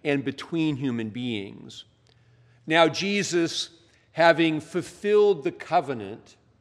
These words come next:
by his life, death, and resurrection, proclaims peace, proclaims that the covenant has been fulfilled.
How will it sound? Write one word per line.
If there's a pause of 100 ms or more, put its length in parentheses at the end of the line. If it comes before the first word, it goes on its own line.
(320)
by
his
life, (300)
death,
and
resurrection, (340)
proclaims
peace, (420)
proclaims
that
the
covenant
has
been
fulfilled.